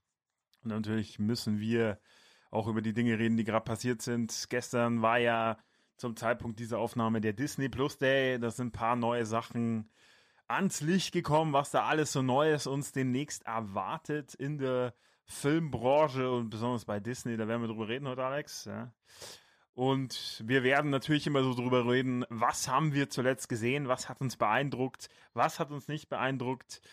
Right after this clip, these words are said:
Ich, der A J, ich werde euch was erzählen, was ich zuletzt so gesehen habe und der Alex wird dann auch was dazu sagen. Und wir werden so ein bisschen drüber reden, wir werden euch Empfehlungen geben, was können wir sagen, was sollt ihr euch anschauen,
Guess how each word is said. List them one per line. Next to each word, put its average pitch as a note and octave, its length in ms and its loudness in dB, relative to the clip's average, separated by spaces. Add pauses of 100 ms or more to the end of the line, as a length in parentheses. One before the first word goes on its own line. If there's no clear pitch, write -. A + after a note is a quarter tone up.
(460)
Ich, E3 240 2
der B2 140 4
A B2 40 6
J, D3 160 4 (120)
ich C3+ 140 0
werde C#3 140 6
euch C3 100 4
was C3 140 4
erzählen, B2+ 260 -2
was A#2 100 -4
ich E3+ 180 -4
zuletzt C3+ 300 -2
so C3 140 2
gesehen B2+ 320 2
habe B2 200 4
und B2+ 200 0
der G#2+ 160 2
Alex A2+ 260 0
wird G#2+ 100 -2
dann G#2 100 -4
auch A#2+ 200 0
was A2+ 220 0
dazu A#2 260 -2
sagen. G#2+ 300 0
Und B2 120 0
wir C3+ 140 0
werden C#3+ 160 4
so C3+ 80 0
ein B2+ 60 -2
bisschen B2+ 200 -2
drüber A#2 220 0
reden, B2+ 240 0
wir A2+ 100 4
werden C3 180 2
euch B2+ 120 -2
Empfehlungen C3+ 480 0
geben, B2 220 -4
was B2 180 -4
können A#2+ 260 0
wir A#2 200 0
sagen, A#2 320 -2
was A#2 180 -4
sollt A#2 220 0
ihr - 20 -4
euch G#2 160 -8
anschauen, - 400 -8